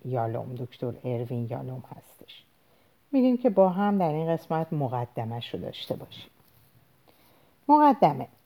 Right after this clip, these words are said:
این روزها آموزش و درمان روانپزشکی در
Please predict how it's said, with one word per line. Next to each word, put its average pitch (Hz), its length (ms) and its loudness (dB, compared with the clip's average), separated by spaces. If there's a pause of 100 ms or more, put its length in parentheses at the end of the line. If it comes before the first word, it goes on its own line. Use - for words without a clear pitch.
(1120)
این 339 180 4
روزها 285 520 10
آموزش 170 540 4
و 180 60 4
درمان 143 460 0
روانپزشکی 139 1080 -2
در 151 220 2